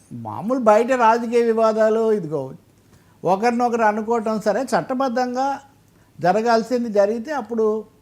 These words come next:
ప్రజలు కూడా సంతోషిస్తారు. అది ప్రజా వ్యవస్థ కదా, ప్రజాధనము, ప్రభుత్వ వ్యవస్థ. ఇంకొకటి ఏమంటే ఏదేదో మాట్లాడి ఏమీ జరగకపోతే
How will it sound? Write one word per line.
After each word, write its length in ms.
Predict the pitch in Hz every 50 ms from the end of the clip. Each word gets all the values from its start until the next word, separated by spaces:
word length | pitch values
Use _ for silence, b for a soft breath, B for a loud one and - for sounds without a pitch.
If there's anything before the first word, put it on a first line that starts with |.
| b b b b b b _
ప్రజలు 300 | - 170 196 226 285 311
కూడా 180 | 302 311 302 277
సంతోషిస్తారు. 800 | 233 247 233 240 233 269 269 262 254 247 226 - 269 269 285 311
అది 340 | 339 349 339 311 262 254
ప్రజా 360 | 208 208 156 147 160 208 269 302
వ్యవస్థ 500 | 285 277 269 262 285 262 - - - 294
కదా, 360 | 269 233 175 156 165 202 214
ప్రజాధనము, 760 | 185 185 160 160 175 190 202 196 185 190 190 190 190 190 190
ప్రభుత్వ 480 | 175 180 165 160 175 190 185 190 196
వ్యవస్థ. 800 | 190 185 175 170 170 175 196 202 185 - - - - 214 208 190 196 b b b b b b b b b b
ఇంకొకటి 480 | 165 208 254 277 294 339 330 330 294 320
ఏమంటే 580 | 311 311 311 320 311 302 311 302 294 285 302 302 262
ఏదేదో 480 | 240 233 262 294 330 330 330 330 330 320
మాట్లాడి 560 | 311 294 277 277 269 262 285 285 285 269 285
ఏమీ 300 | 277 262 262 262 285 285
జరగకపోతే 1120 | 247 262 254 254 254 247 254 247 226 247 233 226 214 240 226 190 160 160 160 208 262 285